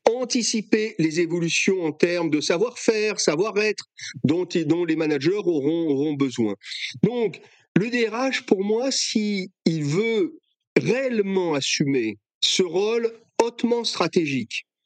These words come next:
d'accompagnateur du changement, de, euh, révélateur de raison d'être, il doit être un incroyable animateur de terrain. Et pour cela, eh bien, il faut qu'il s-,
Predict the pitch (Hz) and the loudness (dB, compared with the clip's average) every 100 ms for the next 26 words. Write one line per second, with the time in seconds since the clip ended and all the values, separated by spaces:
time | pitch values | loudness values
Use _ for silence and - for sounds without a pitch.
0 | _ - 151 202 240 214 208 208 190 220 | _ 0 2 2 0 2 2 2 2 2
1 | 190 180 - 185 160 156 139 117 98 _ | 2 0 0 0 0 2 2 0 -2 _
2 | _ - - - 120 180 202 202 202 185 | _ -16 -8 0 2 2 2 2 2 0
3 | 175 170 151 _ _ - 120 208 208 214 | 0 0 -2 _ _ 0 2 2 0 0
4 | 196 - 208 202 175 151 165 175 165 160 | -2 0 2 2 0 0 2 0 2 2
5 | 151 175 220 - _ - - - 180 185 | 0 0 -4 -10 _ -18 -18 0 2 2
6 | 175 190 202 196 - _ - 170 160 170 | 2 0 0 -4 -8 _ -2 0 2 2
7 | 214 - - 175 151 147 165 - 165 156 | 0 0 0 2 0 0 -4 0 0 0
8 | 156 143 - 156 156 165 139 147 147 - | 0 0 0 0 0 -2 0 0 0 0
9 | 165 135 123 - - _ - 147 - 220 | 0 2 -2 -4 -12 _ 0 0 2 0
10 | - 202 185 262 - 147 214 214 - 262 | 2 2 0 -2 0 0 0 -2 -2 0
11 | 214 - | 0 -2